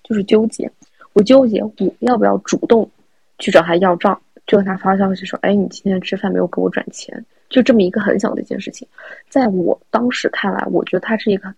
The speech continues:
对我来说很纠结、很痛苦的事情，很痛苦的事情，因为我会碍于面子，我会不好意思去找他要钱，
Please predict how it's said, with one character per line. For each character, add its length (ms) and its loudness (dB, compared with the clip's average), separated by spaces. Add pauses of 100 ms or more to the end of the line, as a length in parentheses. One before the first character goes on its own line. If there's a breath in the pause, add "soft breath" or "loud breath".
对 120 4
我 100 -4
来 100 -2
说 140 -2
很 140 -6
纠 160 4
结、 100 0
很 80 -10
痛 160 -6
苦 80 -6
的 100 -12
事 100 -16
情， 80 -20 (840 loud breath)
很 220 -8
痛 160 -8
苦 120 -4
的 80 -4
事 120 -10
情， 140 -8
因 160 0
为 220 4 (420 soft breath)
我 100 6
会 140 2
碍 140 4
于 120 4
面 340 -2
子， 180 -20
我 80 2
会 120 0
不 160 4
好 200 -2
意 180 2
思 240 -10
去 120 -6
找 160 0
他 120 -2
要 160 6
钱， 280 -10